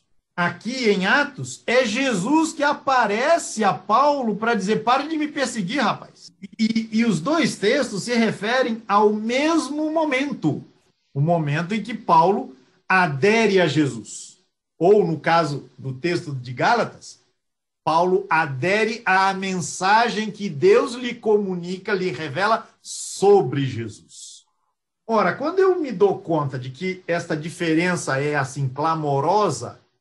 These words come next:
eu vou, eu vou dar credibilidade do ponto de vista da biografia que eu quero descobrir, recuperar de Paulo.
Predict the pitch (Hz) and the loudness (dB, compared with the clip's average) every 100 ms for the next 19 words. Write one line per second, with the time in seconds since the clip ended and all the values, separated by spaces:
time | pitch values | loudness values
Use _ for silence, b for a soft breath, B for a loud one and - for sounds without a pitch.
0 | _ 180 214 202 147 208 220 220 - 185 | _ 2 4 4 4 4 4 2 -2 -2
1 | 147 196 202 190 - 208 220 180 180 196 | 0 2 2 0 0 -2 -2 -4 -6 -6
2 | 175 170 165 135 208 208 180 156 202 - | -2 0 0 0 0 0 -6 -6 -6 -4
3 | 185 180 156 202 196 165 - 185 190 180 | 0 0 2 2 2 -2 -2 -2 -2 -2
4 | 139 175 185 185 185 _ _ 139 180 - | -4 -2 0 -2 -8 _ _ -10 -8 -4
5 | 185 180 190 143 151 147 175 170 165 147 | 0 2 2 0 -2 -4 -2 0 0 0
6 | 185 185 147 | 0 0 -2